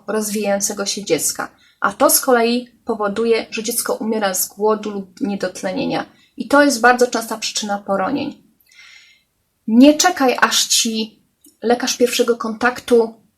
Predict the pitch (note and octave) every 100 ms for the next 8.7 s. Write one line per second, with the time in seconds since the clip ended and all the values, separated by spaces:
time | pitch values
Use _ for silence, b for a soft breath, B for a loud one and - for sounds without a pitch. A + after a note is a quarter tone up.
0 | _ - - G#3 G#3 A3+ A3+ A#3 A3 -
1 | A#3+ - G3+ - A#3 - - A3+ A3 A3+
2 | A#3 G#3+ G3 F#3+ F#3 - - G3 F#3 -
3 | - G3+ G3 G3+ G3 G3 - - G3 F#3+
4 | - - - - - C4 D4 - A3+ G#3
5 | G3+ G3 G3+ F#3+ - b b - C4+ D4
6 | C#4 C4+ - - A3+ A3+ - - C4 B3+
7 | - - C4 C4 - A#3 A#3+ G3+ G3 G3+
8 | G3 G3 F#3 F#3 - A3